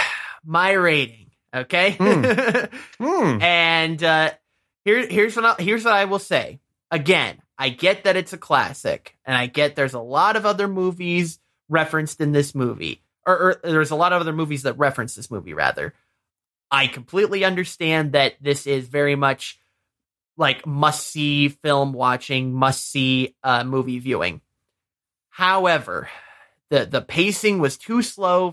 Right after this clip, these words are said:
Speaker 1: for me personally. There was a lot of things that just did not make sense to me at all, which really took me out of the w-, viewing experience.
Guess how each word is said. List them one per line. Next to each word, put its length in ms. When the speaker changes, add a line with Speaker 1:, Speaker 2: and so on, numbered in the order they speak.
Speaker 1:
for 140
me 340
personally. 920
There 120
was 140
a 40
lot 240
of 80
things 220
that 120
just 260
did 220
not 300
make 220
sense 360
to 80
me 200
at 140
all, 480
which 180
really 260
took 240
me 200
out 340
of 160
the 100
w-, 280
viewing 340
experience. 920